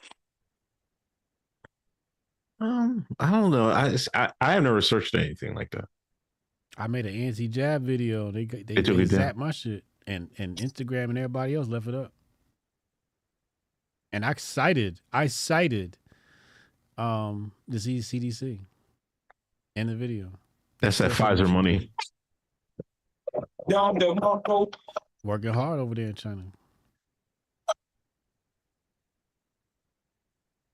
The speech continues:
Speaker 2: Working hard. Take a brother down. Hate to see it. Um. So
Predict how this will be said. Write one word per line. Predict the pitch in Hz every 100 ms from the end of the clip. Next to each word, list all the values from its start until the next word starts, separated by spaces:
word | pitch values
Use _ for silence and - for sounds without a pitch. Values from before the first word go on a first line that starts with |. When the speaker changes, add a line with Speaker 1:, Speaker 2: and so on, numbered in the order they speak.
| _ _ _ _ _ _ _ -
Speaker 2:
Working | 107 120
hard. | 120 135 139 - _ _ _ -
Take | 98
a | 107
brother | 117 120
down. | 123 131 135 120 117 _ _ _ _ _ _ _ _ _ -
Hate | 98 98
to | 110
see | - 139
it. | 135 - _ _ _ _ _ _ _ _ _ _ _ _ _ _ _ _ _ _ _ _ _ _ _
Um. | 139 151 151 143 131 113 _ _ _ _ _ _ _ _ _ _ _ _ _ _ _ _ _ _ _ _ _ _ _ _ _ _ _ _ _ _ _ _ _ _
So | - - 190 180 175 170 -